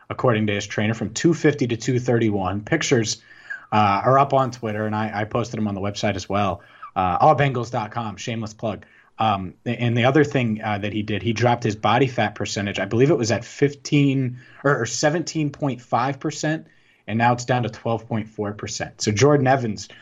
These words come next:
looking, uh, looking pretty lean, looking pretty ripped here before the start of training camp.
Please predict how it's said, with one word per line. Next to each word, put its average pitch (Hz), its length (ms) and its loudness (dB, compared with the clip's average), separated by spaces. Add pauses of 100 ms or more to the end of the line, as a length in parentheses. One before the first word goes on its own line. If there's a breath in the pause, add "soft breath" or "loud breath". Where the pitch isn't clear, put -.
(180 loud breath)
looking, 135 320 0
uh, 117 200 -4
looking 147 280 0
pretty 156 260 2
lean, 143 280 2
looking 139 180 0
pretty 127 200 2
ripped 127 280 -2
here 98 220 -2
before 98 300 -6
the 98 60 -4
start 98 220 -2
of 92 60 -12
training 98 260 -4
camp. 82 240 -6